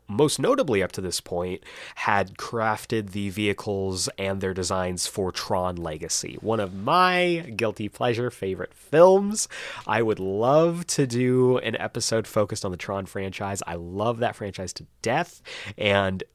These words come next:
having a connection between two of my favorite films in that period of time, both Captain America: The First Avenger and Tron Legacy, just, it makes my heart sing. I just love it so much. Uh,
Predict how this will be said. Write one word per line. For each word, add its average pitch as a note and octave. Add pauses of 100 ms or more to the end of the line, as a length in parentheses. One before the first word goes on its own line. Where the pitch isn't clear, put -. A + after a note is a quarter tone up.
having C#3+
a C3+
connection B2+
between G2+
two G#2
of G2
my F2+
favorite G2+
films A#2+
in G#2+
that G#2
period A2+
of G#2
time, A2+
both F2+
Captain G2
America: F#2+
The F#2+
First G2+
Avenger F#2 (100)
and G2+
Tron A2
Legacy, A#2 (300)
just, - (100)
it A#2
makes C3
my A#2
heart A2+
sing. A2 (220)
I G2
just G#2
love G#2
it F#2+
so F#2
much. - (300)
Uh, F#2